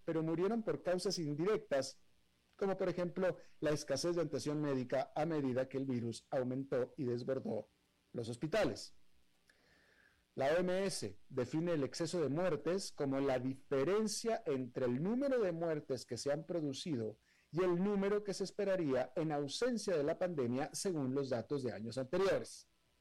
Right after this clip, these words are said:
La mayoría del exceso de muertes durante los dos primeros, eh, años de la pandemia se concentró en el sudeste asiático, Europa y las Américas, dijo la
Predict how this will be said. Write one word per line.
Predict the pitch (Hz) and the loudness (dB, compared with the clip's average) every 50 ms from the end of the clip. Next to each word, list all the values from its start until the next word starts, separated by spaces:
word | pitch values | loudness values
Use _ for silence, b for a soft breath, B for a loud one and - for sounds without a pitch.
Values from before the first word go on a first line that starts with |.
| _ _ _ _ b b b b b b b b _ _ _ _ _ _ _ _ _ _ | _ _ _ _ b b b b b b b b _ _ _ _ _ _ _ _ _ _
La | - 107 | -10 -6
mayoría | 110 123 147 170 180 180 175 180 185 185 180 | -2 2 2 4 4 4 4 2 4 2 2
del | 180 170 151 139 | 2 2 2 0
exceso | 139 139 - - 180 175 180 185 180 | 0 -2 -4 -4 -4 -2 0 0 0
de | 160 | 0
muertes | 143 147 175 180 180 175 175 175 156 | 0 2 0 0 0 0 0 -2 -2
durante | 135 147 139 131 120 123 131 | 0 0 -2 -2 -2 -2 -2
los | 127 123 123 127 | 0 0 0 0
dos | 156 165 165 | 0 -2 -2
primeros, | - - 156 143 151 160 160 160 160 147 - - - - - - - | -2 -2 -2 0 2 0 2 2 0 0 0 -4 -10 -14 -18 -20 -8
eh, | - 131 123 123 120 117 117 113 113 117 - - _ | -4 -2 0 2 2 2 2 2 0 -2 -4 -6 _
años | - 147 156 170 170 165 165 160 151 - - - | -4 -2 0 0 2 0 0 0 -2 -4 -6 -6
de | 131 120 117 117 127 131 | -4 -2 0 0 2 2
la | 143 160 156 | 2 2 2
pandemia | - 156 147 147 156 151 135 135 135 139 170 202 214 - - _ _ _ | 0 -2 0 2 2 2 2 2 0 0 -2 -2 -6 -10 -20 _ _ _
se | _ - 123 117 | _ -8 -8 -2
concentró | - 147 160 175 165 - 156 135 127 123 - 156 151 151 160 170 175 165 | 0 0 0 0 0 -2 -2 -4 -4 -2 0 2 2 4 4 2 0 -2
en | 160 131 127 | -2 -2 0
el | 120 113 | -2 -4
sudeste | - - 123 131 156 165 160 - 185 | -2 0 0 0 0 0 -2 -2 -4
asiático, | 156 - - - 185 180 170 170 - - - - - - _ _ _ _ _ _ _ _ - | -2 -2 -4 0 0 0 0 0 -4 -12 -10 -10 -12 -12 _ _ _ _ _ _ _ _ -4
Europa | 117 113 110 113 123 156 202 220 214 - 247 254 247 247 - _ _ _ _ _ | -2 0 0 2 2 4 2 2 2 2 0 0 0 -2 -10 _ _ _ _ _
y | 240 233 233 | -4 -2 0
las | 226 214 214 190 | 0 0 0 -2
Américas, | 160 160 170 160 135 123 - - 117 113 - - b b b b b | -2 -2 0 0 0 -2 -2 -2 -4 -4 -4 -8 b b b b b
dijo | - 139 151 165 - 185 | -2 -2 0 2 2 2
la | 165 143 | 4 4